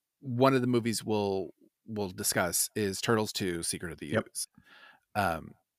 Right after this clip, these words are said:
Speaker 1: I recently went, 'cause it's free on Amazon Prime right now,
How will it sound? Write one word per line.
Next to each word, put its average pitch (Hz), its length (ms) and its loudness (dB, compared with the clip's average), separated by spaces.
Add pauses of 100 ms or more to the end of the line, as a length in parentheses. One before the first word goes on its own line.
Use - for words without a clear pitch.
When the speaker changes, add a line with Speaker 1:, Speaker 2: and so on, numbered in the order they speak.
(560)
Speaker 1:
I 123 120 10
recently 127 580 6
went, 101 600 2
'cause 107 160 0
it's 98 120 -4
free 139 200 2
on 117 120 2
Amazon 95 320 -2
Prime 113 240 -2
right 87 120 -2
now, 82 260 -6